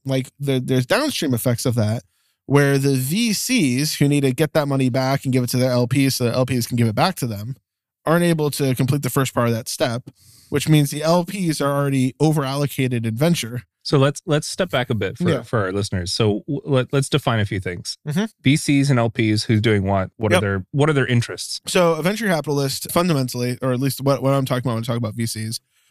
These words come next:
Speaker 1: are investors in theoretically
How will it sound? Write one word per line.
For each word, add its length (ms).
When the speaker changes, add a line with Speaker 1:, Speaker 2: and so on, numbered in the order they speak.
Speaker 1:
are 480
investors 920
in 460
theoretically 1200